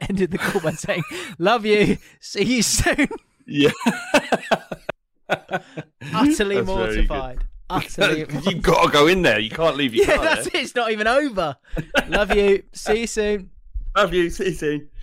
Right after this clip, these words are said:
Speaker 1: All right. Um, and last one. Oh, fuck! We got barber chat. Christ.
Speaker 2: I can't do it today 'cause I've got to pick my kids up in, like, fifteen.
Speaker 1: Oh, fair enough. Next week.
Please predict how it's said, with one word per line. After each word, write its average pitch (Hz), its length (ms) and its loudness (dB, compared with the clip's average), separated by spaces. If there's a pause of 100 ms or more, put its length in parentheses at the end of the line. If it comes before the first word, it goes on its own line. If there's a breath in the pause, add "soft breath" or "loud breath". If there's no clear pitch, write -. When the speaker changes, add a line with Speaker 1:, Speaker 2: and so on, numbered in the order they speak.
(580 loud breath)
Speaker 1:
All - 160 4
right. 175 280 0 (1000 loud breath)
Um, 143 400 -10 (480)
and 170 140 -6
last 240 260 0
one. 151 180 -2 (680)
Oh, 190 100 0
fuck! 226 340 -4
We 170 60 -4
got 160 200 -6
barber 151 320 0
chat. 131 320 -8 (360)
Christ. 117 360 -12
Speaker 2:
I 107 40 -4 (120)
can't 143 200 2
do 139 60 2
it 127 100 0
today 110 160 -2
'cause 95 100 -12
I've 107 60 -10
got 110 100 -8
to - 60 -18
pick - 200 -6
my 107 60 -8
kids - 260 -8
up 92 160 -8
in, 95 80 -10
like, 92 120 -8
fifteen. 92 440 -12 (160)
Speaker 1:
Oh, 127 100 -12
fair 120 220 -14
enough. 113 240 -20 (200)
Next - 220 -16
week. 117 140 -18